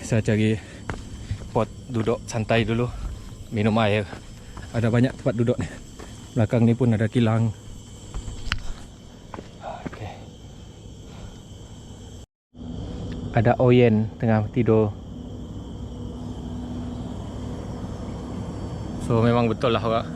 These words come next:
Saya tengok review dalam <laughs> Google Map, dia orang cakap bau kilang.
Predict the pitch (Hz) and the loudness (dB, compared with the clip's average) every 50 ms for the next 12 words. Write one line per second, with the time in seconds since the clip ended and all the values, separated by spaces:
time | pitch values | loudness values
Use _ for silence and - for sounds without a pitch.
0 | - - - 123 - - 117 117 123 - 117 110 104 120 120 113 110 117 110 107 | -6 -2 -2 0 0 2 0 0 0 2 0 0 2 2 2 4 4 4 4 4
1 | - 151 120 - 165 160 - - - - - - - 135 113 123 123 117 117 127 | 4 2 2 2 0 -4 -4 -6 -6 -6 -6 -4 -2 0 4 4 4 6 6 4
2 | 127 - - - - - 117 113 113 113 110 120 104 131 123 - - - - 117 | 2 0 -4 -8 -4 0 2 4 4 4 2 2 2 2 0 0 -6 -2 2 4
3 | 113 117 117 104 123 123 117 113 104 101 104 | 4 4 4 2 4 4 6 6 4 4 2